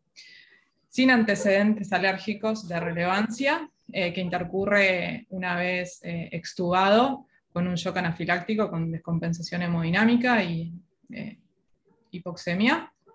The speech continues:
Este paciente, cuando se analiza, eh, había mostrado algunas manifestaciones de una reacción alérgica leve,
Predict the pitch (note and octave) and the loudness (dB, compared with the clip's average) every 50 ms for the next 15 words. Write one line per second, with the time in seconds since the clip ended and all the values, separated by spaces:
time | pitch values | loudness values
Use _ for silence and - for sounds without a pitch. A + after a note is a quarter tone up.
0 | _ _ _ _ _ _ _ _ _ _ _ _ _ - A3+ G3+ G#3 - A#3 A3+ | _ _ _ _ _ _ _ _ _ _ _ _ _ -4 -4 -4 0 2 4 4
1 | A3 G#3+ G3+ G#3 G#3 G3 G3+ - A#3+ B3 B3 B3 B3 B3+ B3 A#3+ A#3 A3 G#3 G3 | 6 4 4 2 -2 -2 0 2 4 4 6 6 6 4 4 4 4 4 2 0
2 | G3+ - - F#3 F#3 F#3 F#3 F#3 G3+ F#3+ G3 F#3+ G3 A3 A#3+ A3+ - C4 B3+ B3 | -2 -4 -6 -6 -6 -4 -4 -4 -4 -2 -2 -2 0 0 -2 0 0 2 2 4
3 | A#3+ - - G3 F#3+ F#3 F3+ F3+ G3 A#3+ B3+ A#3+ A3 G3+ - - - A3 G#3+ G#3+ | 4 2 0 0 -2 -2 -2 0 0 2 2 2 2 0 -4 -6 -6 -4 -2 0
4 | A3 A3 G#3 G#3 G3 F#3 F3+ F3+ F3 E3 F3 F3 F3+ G3 G3+ G3+ G3+ F#3+ F#3+ F3+ | 2 4 4 4 2 2 -2 -6 -8 -10 -10 -8 -8 -8 -6 -4 -4 -4 -4 -6
5 | F3+ - F#3 - F#3+ F3+ - G#3 G#3 G#3+ A3 G3+ - - F3+ F3+ F3+ F3+ F3+ F#3+ | -10 -14 -14 -12 -12 -8 -4 -2 0 0 0 -2 -4 -6 -8 -8 -8 -8 -8 -6
6 | F#3+ F#3 F3+ F3+ F3+ E3+ E3 - - F3 - - G#3 F#3+ F#3+ G3 G3 F#3+ F#3+ E3+ | -6 -6 -6 -8 -10 -14 -16 -14 -14 -14 -6 -4 0 0 2 0 0 -2 -6 -8
7 | - F3 F3 F3+ G#3+ A#3+ A#3 G#3+ G3+ G#3+ G#3+ A3 A3 | -6 -2 2 4 4 6 6 4 4 2 0 -2 -4